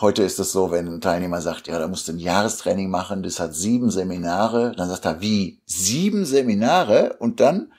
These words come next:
nee, also ist mir zu lang, können wir das nicht in einer Einzelstunde machen mal eben? <laughs> Also sieben Inkarnationen, ja, in diesen Dimensionen rechnen, äh, Buddhisten. Da muss man erstmal an Inkarnation glauben, sonst bringt das ja eh gar nichts.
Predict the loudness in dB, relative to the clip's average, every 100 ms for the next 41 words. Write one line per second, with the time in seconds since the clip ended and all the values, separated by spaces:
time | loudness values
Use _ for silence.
0 | -8 -2 2 2 2 -2 -4 -6 -6 -6
1 | -6 -10 -12 -4 -2 0 -2 -4 -6 -10
2 | -8 -4 -2 0 -2 -4 -6 -8 -8 -10
3 | -10 -12 -14 -14 -16 -20 -20 -14 -12 -14
4 | -8 2 2 4 0 0 -4 -4 -6 -10
5 | 4 8 8 8 6 6 4 2 4 6
6 | 6 8 8 8 6 -4 -16 -18 0 4
7 | 4 4 -4 0 2 6 6 6 4 4
8 | 4 4 4 2 0 -4 -6 -6 -4 -4
9 | -6 -6 -4 -4 -6 -10 -4 -2 2 2
10 | 2 2 0 0 0 0 0 -4 0 4
11 | 4 4 0 -2 -4 -4 -4 -4 -4 -2
12 | 0 0 -2 -8